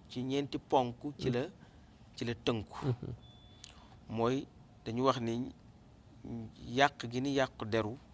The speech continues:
Speaker 1: doomu daara yi ak
Speaker 2: Mhm.
Speaker 1: daara
Speaker 2: Mhm.
Speaker 1: ak alxuraan. Dafa mel
Speaker 2: Mhm.
Speaker 1: ni ci loolu la.
Speaker 2: Dëgg la.
Speaker 1: Mu mel ni am na ñu koy def.
Speaker 2: Mhm.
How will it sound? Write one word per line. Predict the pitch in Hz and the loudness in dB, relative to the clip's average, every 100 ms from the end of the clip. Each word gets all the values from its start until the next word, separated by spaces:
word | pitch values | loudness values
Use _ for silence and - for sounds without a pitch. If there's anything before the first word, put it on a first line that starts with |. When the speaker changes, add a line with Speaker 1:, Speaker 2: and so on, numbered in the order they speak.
| - - - - - - - - | -20 -20 -20 -20 -20 -20 -20 -6
Speaker 1:
doomu | 110 107 107 | -2 -2 2
daara | 107 101 101 | 4 4 2
yi | 107 123 - | -4 -6 0
ak | 127 | 0
Speaker 2:
Mhm. | 117 | 4
Speaker 1:
daara | 110 101 98 123 - | 6 6 4 -6 -2
Speaker 2:
Mhm. | 131 120 110 104 | -2 0 -2 -2
Speaker 1:
ak | 131 - | -6 -8
alxuraan. | 113 - 98 87 98 | -10 -6 -6 -6 0
Dafa | 120 107 | 2 2
mel | 104 | 0
Speaker 2:
Mhm. | |
Speaker 1:
ni | 104 | -4
ci | 113 | -6
loolu | 117 107 92 | -2 -2 0
la. | |
Speaker 2:
Dëgg | 107 98 92 90 | 4 6 6 4
la. | - - - - - - - | -6 -12 -18 -18 -18 -18 -4
Speaker 1:
Mu | 127 | 4
mel | 143 143 | 6 6
ni | 139 - | 2 2
am | - 160 | 4 6
na | 151 | 4
ñu | 139 | 2
koy | 139 123 | 2 2
def. | 110 - - 147 | 2 -4 -2 0
Speaker 2:
Mhm. | 117 | 0